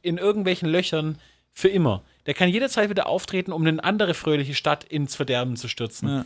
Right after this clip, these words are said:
Speaker 1: Da, so, und dann wird er geschubst und geht durch die feiernden Menschenmengen in der Stadt, wie ein Straßenfest passiert da. Und, äh, und er kann sich nicht miterfreuen.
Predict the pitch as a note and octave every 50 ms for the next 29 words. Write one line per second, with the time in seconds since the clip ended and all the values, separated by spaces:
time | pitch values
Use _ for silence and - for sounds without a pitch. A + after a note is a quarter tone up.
0 | - _ _ _ - F#3 E3 D3+ - - A#3 B3+ A#3+ - - F#3 E3+ D#3 F3+ F3
1 | F3+ E3+ D#3 F3+ F3+ E3+ D3+ E3 C#3+ - - A#3+ A#3 - - G3 E3+ D3 - -
2 | - F3+ F#3 F#3+ F3 - - E3+ E3 - _ _ - E3+ F#3+ F3+ E3 D#3+ E3 F#3
3 | G3+ G#3 - - F#3+ F3+ F#3 F3+ E3+ E3 - D#3+ D#3 D3+ D3+ C#3+ - F3+ F#3 F3+
4 | - - - D#3 D#3+ D#3 D#3+ C#3+ - - D#3 D#3 F3+ G3 - F#3+ - - E3+ E3
5 | - - E3+ D#3+ - E3 D#3 D#3 D#3+ D#3 D3+ - - - - _ _ _ _ _
6 | _ _ _ - D#3 D#3 D3 - - - D3+ D#3 D3+ D3+ D#3 - - - D#3 D#3+
7 | D#3+ - D#3 - - G3+ G#3 - F#3+ E3+ F3 F#3 - - F#3 G3 - D#3+ D#3+ -
8 | - - B2+ B2+ C#3 D#3 F3 F#3+ G#3 -